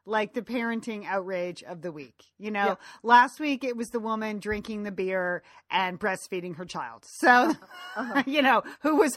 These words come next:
Speaker 1: hauled off to jail.
Speaker 2: Yeah.
Speaker 1: So, you know, okay, so this week's parenting outrage is this. Although this is pretty serious. What was your take on it? Was, 'cause
Speaker 2: Well,
Speaker 1: I
Speaker 2: you
Speaker 1: know
Speaker 2: know,
Speaker 1: my
Speaker 2: I don't
Speaker 1: take.
Speaker 2: want, you know,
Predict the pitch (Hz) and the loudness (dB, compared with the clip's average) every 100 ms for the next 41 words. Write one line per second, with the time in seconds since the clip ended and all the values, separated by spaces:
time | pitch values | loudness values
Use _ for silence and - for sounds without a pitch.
0 | - 269 262 240 226 - 240 202 180 120 | 6 8 8 4 4 2 -10 -8 -10 -10
1 | - _ _ - 214 247 220 202 196 _ | -16 _ _ -8 -4 -2 0 0 -2 _
2 | - - - 302 302 233 - - - 262 | -18 -18 -10 -2 2 2 0 -12 -6 -4
3 | 302 254 254 240 254 269 - 262 240 - | -2 -2 -2 -4 -4 -4 -6 -6 -6 -8
4 | 240 214 214 226 190 185 165 180 170 170 | -10 -8 -8 -8 -4 -4 -4 -4 -6 -6
5 | - 180 - 160 147 - 262 330 349 403 | -10 -12 -10 -12 -14 -4 0 2 2 0
6 | 370 392 359 - 285 254 - 175 160 202 | 0 -4 -8 -4 -2 -2 -4 -6 -6 -2
7 | 320 330 311 277 233 233 170 - 143 120 | 0 0 0 2 2 0 -6 -4 -8 -10
8 | - - 240 233 285 277 294 302 247 - | -12 -4 -2 0 4 4 6 4 4 4
9 | 311 330 - 302 262 262 247 240 233 | 2 0 0 -2 -2 -6 -2 -2 -2